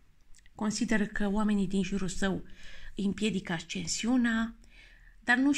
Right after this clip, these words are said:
nu e clar cine face chestia asta, așa că nu are încotro și se luptă cu toată lumea. Ceea ce duce la oboseală excesivă, o risipire a energiei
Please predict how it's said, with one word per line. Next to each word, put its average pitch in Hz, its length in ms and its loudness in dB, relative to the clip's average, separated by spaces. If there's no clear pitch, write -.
nu 269 140 4
e 269 200 6
clar 254 420 2
cine 294 460 4
face 294 340 0
chestia 294 520 -4
asta, 294 500 -4
așa 302 360 0
că 320 360 2
nu 294 180 4
are 262 120 4
încotro 254 440 0
și 302 160 -2
se 277 180 0
luptă 277 280 -2
cu - 100 -10
toată 269 320 0
lumea. - 420 -4
Ceea 302 200 -2
ce 294 140 -2
duce 226 300 -2
la 185 320 0
oboseală 175 460 -4
excesivă, 262 760 -4
o 226 140 -6
risipire 208 560 -2
a 180 100 -2
energiei 269 840 0